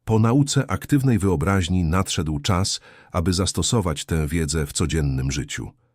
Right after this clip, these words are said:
A Jung podkreślał, że prawdziwa transformacja nie polega na eliminowaniu bólu ani tłumieniu trudnych emocji, lecz na świadomym przyjęciu i integracji tych fragmentów siebie,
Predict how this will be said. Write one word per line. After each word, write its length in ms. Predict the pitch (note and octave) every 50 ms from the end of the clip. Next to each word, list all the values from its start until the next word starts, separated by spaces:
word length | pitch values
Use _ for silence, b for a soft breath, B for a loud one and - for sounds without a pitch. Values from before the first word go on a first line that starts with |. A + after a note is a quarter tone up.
| _ _ _ _ _ _ _ _ _ _ -
A 100 | G2 A2
Jung 220 | C3+ D#3 D3+ C#3+
podkreślał, 640 | - - A#2 - - - C#3+ C#3 C#3 - B2+ A2+ G#2+
że 140 | F#2+ A2+ -
prawdziwa 540 | - A#2 A2+ G#2 G2 F#2 B2+ C3 - F#2+
transformacja 1000 | D#2+ - E2 E2 D#2 - - - D#2+ C#2 C#2 B1+ A1+ G#1+ - - - C2 C2+ C#2 b b b b b b b b b -
nie 100 | F#2+ G2+
polega 380 | - A#2 A#2 A#2+ G2+ E2 E2 D#2
na 160 | D#2 D2+ -
eliminowaniu 720 | - E2+ E2 E2 D#2+ D#2+ D#2+ D#2+ D2+ D#2+ D#2+ D#2+ D#2+ D2+
bólu 400 | C#2+ C#2 E2 E2 D2 C#2 C#2 C#2
ani 220 | C2 C2+ C#2 C#2 C#2
tłumieniu 500 | - - F2 D#2+ E2+ F2 D#2 C#2 C2 B1
trudnych 440 | - - E2+ C2+ B1+ C#2 C2+ -
emocji, 460 | C2+ C2 A#1+ A1+ - - - B1+ - b b b b b b b b b b b _ _ _ -
lecz 240 | F2 F2 F2 - G2
na 120 | F#2+ F2+
świadomym 500 | - - - E2+ D#2+ G2+ G#2+ G#2+ F#2+ E2+
przyjęciu 600 | C#2+ - - F#2 F#2 G#2 G#2+ G2+ - - G2+ F2
i 200 | - F#2+ F#2 -
integracji 680 | G2 F#2+ - F#2+ E2+ G2+ A2+ A2 G#2 - - - C#2
tych 220 | - - D2 - -
fragmentów 580 | - E2 D2 D#2 F2 E2+ D2+ C#2+ - C#2+ -
siebie, 340 | - - F2 D2+ F2 F#2 F#2